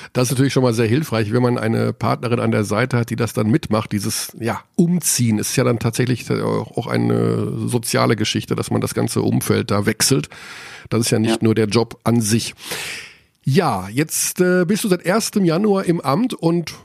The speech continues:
Speaker 1: plötzlich macht's Wumms nach vierzehn Tagen schon. Ähm, das ist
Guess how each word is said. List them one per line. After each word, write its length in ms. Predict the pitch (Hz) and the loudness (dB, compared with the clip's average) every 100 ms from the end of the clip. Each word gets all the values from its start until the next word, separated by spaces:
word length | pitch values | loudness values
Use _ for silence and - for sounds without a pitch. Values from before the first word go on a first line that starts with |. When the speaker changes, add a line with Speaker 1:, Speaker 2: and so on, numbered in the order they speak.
| - _ - 131 143 | -20 _ -16 -14 -4
Speaker 1:
plötzlich 280 | - 196 208 | -2 0 2
macht's 300 | 175 156 139 | 2 2 2
Wumms 380 | 147 113 - - | 2 2 0 0
nach 180 | 127 - | -2 0
vierzehn 340 | 131 - 135 | 0 2 0
Tagen 320 | 117 113 117 | 2 2 2
schon. 360 | 123 131 185 214 _ _ - | 2 2 2 -2 _ _ -6
Ähm, 600 | 131 139 147 151 151 147 - - | 0 2 2 2 0 -2 -6 -2
das 240 | 143 - | -2 -2
ist 400 | - 202 - | -2 -2 -2